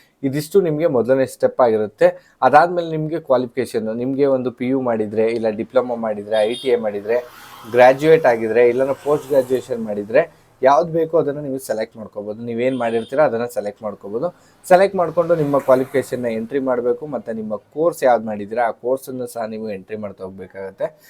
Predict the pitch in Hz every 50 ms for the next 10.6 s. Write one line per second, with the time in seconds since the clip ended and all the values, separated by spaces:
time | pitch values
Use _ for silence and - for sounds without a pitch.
0 | _ _ _ _ 151 156 160 160 160 160 170 165 151 131 127 131 147 151 147 139
1 | 139 139 135 123 127 131 123 117 120 _ - 113 110 107 104 113 113 120 151 185
2 | 180 - _ _ _ _ _ - 175 147 131 139 147 139 127 123 123 - 151 139
3 | 139 135 123 117 120 120 120 - 110 - - 131 123 120 110 113 113 110 104 -
4 | - - 131 127 117 123 123 - 127 117 110 110 107 107 120 123 120 104 104 101
5 | - 104 101 98 98 98 98 - 175 - _ _ _ _ _ 147 151 151 143 147
6 | 143 147 165 160 165 165 160 147 147 131 120 120 - - - 151 147 147 143 139
7 | 139 123 123 127 131 131 127 120 120 117 113 - - 120 113 113 110 - - 127
8 | 131 135 135 139 135 131 131 110 110 110 107 110 117 113 113 110 107 110 110 110
9 | 107 107 107 113 110 104 98 - - - 143 139 131 120 117 - 110 98 - -
10 | 104 107 107 117 151 185 180 - _ _ _